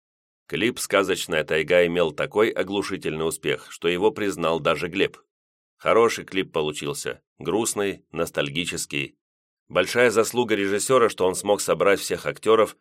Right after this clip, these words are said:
снимавшихся в старом фильме. Из Израиля потом звонила дочь Яковлева и рассказывала, что когда смотрели клип,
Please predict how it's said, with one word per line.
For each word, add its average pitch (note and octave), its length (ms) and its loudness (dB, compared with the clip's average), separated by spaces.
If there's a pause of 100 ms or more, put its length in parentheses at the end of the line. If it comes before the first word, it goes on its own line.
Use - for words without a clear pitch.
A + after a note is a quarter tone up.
(120)
снимавшихся G2+ 760 0
в - 60 -8
старом D#2 360 2
фильме. D2+ 440 -6 (800)
Из G2+ 160 -2
Израиля G#2 480 6
потом G2 280 0
звонила F2+ 440 2
дочь E2+ 240 -2
Яковлева F#2 640 0 (220)
и F#2 60 0
рассказывала, G2 640 2
что - 160 -10
когда F2 260 0
смотрели D#2+ 480 -4
клип, F#2 320 -6